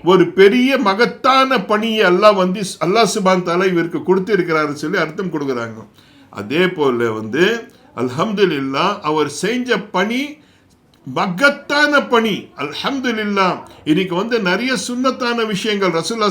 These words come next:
ஸல்லல்லாஹு அலைஹி வஸல்லம் கிட்ட இருந்து வந்ததுன்னா அபு ஹனீஃபாவுடைய வேலை வந்து பெரிய வேலையா இருக்கும். இது இப்ப பெரிய பணி இது. நிச்சயமாக அல்லாஹ் வந்து, அல்லாஹ் சுப்ஹான் தாலா வந்து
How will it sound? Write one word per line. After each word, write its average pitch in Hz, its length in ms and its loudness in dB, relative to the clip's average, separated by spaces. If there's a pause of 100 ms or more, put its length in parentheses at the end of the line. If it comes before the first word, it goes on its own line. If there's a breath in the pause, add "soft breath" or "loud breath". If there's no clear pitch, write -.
ஸல்லல்லாஹு 190 60 -2
அலைஹி 185 180 0
வஸல்லம் 175 220 0
கிட்ட 170 220 -2
இருந்து 165 260 -4
வந்ததுன்னா 202 600 0 (300 loud breath)
அபு 180 360 0
ஹனீஃபாவுடைய 180 840 0 (180)
வேலை 208 320 0
வந்து 175 540 -2 (280 loud breath)
பெரிய 277 420 2
வேலையா 226 420 6
இருக்கும். 180 280 2
இது 135 260 -2 (760 soft breath)
இப்ப 165 220 0
பெரிய 208 500 2
பணி 254 260 0
இது. 185 420 0 (140)
நிச்சயமாக 190 1000 0 (280 loud breath)
அல்லாஹ் 226 500 0
வந்து, 185 680 2
அல்லாஹ் 208 280 2 (140)
சுப்ஹான் 240 400 2
தாலா 190 360 4
வந்து 151 640 -4